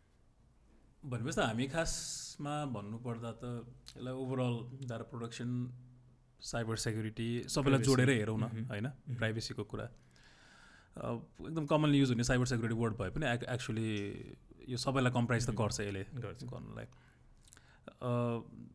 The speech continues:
Speaker 1: हामी धेरै नै पछाडि हो दाइ, यो साइबर सेक्युरिटी पोलिसिज र लजको कुरामा कि हामी फड्को बिस्तारै बिस्तारै मार्दैछौँ?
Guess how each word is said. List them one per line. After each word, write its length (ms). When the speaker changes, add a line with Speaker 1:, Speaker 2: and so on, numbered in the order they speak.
Speaker 1:
हामी 300
धेरै 320
नै 160
पछाडि 440
हो 120
दाइ, 180
यो 220
साइबर 220
सेक्युरिटी 340
पोलिसिज 420
र 20
लजको 720
कुरामा 480
कि 340
हामी 500
फड्को 640
बिस्तारै 280
बिस्तारै 240
मार्दैछौँ? 420